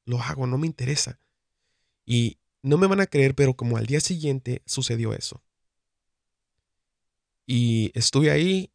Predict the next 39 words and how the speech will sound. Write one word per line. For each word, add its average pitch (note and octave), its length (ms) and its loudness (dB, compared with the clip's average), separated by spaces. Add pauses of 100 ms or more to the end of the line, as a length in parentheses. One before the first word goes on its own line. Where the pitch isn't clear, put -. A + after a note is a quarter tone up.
(180)
y A#2+ 200 2
el A2 80 2
Señor A#2 200 0
me B2+ 80 4
recordó B2 380 -2
que - 80 -10
había B2+ 120 2
dicho C3+ 180 0
eso C#3 200 -2
y B2+ 180 -6
yo C3 140 2
regalé C#3 340 -2
el A#2+ 100 -4
carro. - 260 -10
Eso E3+ 220 -6
es - 100 -6
una A#3 140 -4
locura. F3+ 520 -2
¿Quién F#3 220 -2
regala F#3 340 0
un F3+ 100 -2
carro? E3+ 420 -10 (1080)
¿Quién E3 140 0
lo F#3+ 60 2
regala? E3 480 -2 (1300)
Pero D3+ 280 4
es F3 240 2
allí E3 400 -4
donde D3 260 2
uno E3 280 0
demuestra C#3+ 640 0
en B2+ 100 0
verdad B2 400 -2
cuánto, E3+ 640 -2
cuánto F3 300 -2
vale C#3 260 0
Dios B2 400 -2
para - 240 -10
ti. - 300 -20